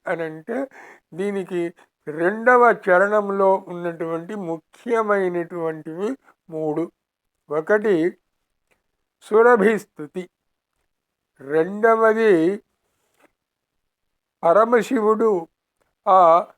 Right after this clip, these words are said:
కామధేనువు మాతను స్తుతించినది, దాని తరువాత నీల వృషభ స్తోత్రము. ఈ మూడు కూడా రెండవ చరణంలో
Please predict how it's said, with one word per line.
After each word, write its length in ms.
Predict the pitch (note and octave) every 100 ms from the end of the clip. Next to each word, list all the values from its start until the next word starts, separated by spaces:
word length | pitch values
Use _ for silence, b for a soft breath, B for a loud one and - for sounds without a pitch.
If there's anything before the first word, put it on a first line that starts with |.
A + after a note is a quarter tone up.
| _
కామధేనువు 1000 | - F3 A3 A#3+ A#3 G#3 A#3 A3+ A3 G#3+
మాతను 580 | G3+ G3 G3+ F#3+ G3 G3
స్తుతించినది, 1080 | F3+ _ D#3 - F3 E3+ - E3 D#3 E3 - _ _ _ _ _ _ _ _ _ _ _ _
దాని 600 | D3+ C#3+ D3+ F3 G3 G3+
తరువాత 880 | F#3 F#3 F3+ F#3 F#3 F#3 A3+ G3+ D#3+ - B B
నీల 340 | F3+ A3+ A#3+ A#3
వృషభ 680 | A3 F3+ D#3+ D#3 G3 E3
స్తోత్రము. 880 | F3+ F3 _ D3+ C#3+ _ C#3+ C#3+ D3 - _ _ _ B B B G3+
ఈ 180 | A3+
మూడు 640 | G#3+ F3 F#3+ A#3 B3 B3 A#3+
కూడా 540 | - F#3+ F#3 F3+ G#3 - B -
రెండవ 640 | D#3 F#3 A3+ A3+ B3 B3 - F#3+
చరణంలో 840 | F#3+ F#3+ F3+ F3 E3+ A3 F3 D#3+